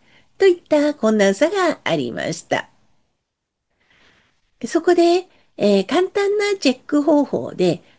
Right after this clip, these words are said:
モロン反射とエーティーエヌアールと呼ばれる非対称性緊張性系反射の、お、残存をチェックしたところ、明らかに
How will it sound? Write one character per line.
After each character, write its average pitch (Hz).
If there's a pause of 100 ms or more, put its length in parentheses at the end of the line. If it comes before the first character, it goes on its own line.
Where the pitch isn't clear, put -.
(140)
モ 185
ロ 392
ン -
反 247
射 - (420)
と 277 (400)
エ 214
ー 381
テ -
ィ 339
ー -
エ 190
ヌ 190
ア 170
ー 160
ル - (160)
と 330
呼 254
ば 165
れ 156
る 214 (160)
非 427
対 180
称 160
性 143
緊 269
張 330
性 330
系 339
反 311
射 240 (400)
の、 339 (100)
お、 175
残 180
存 190
を 302
チ 185
ェ -
ッ -
ク 165
し -
た 185
と 196
こ -
ろ、 226 (720)
明 185
ら 175
か 311
に 320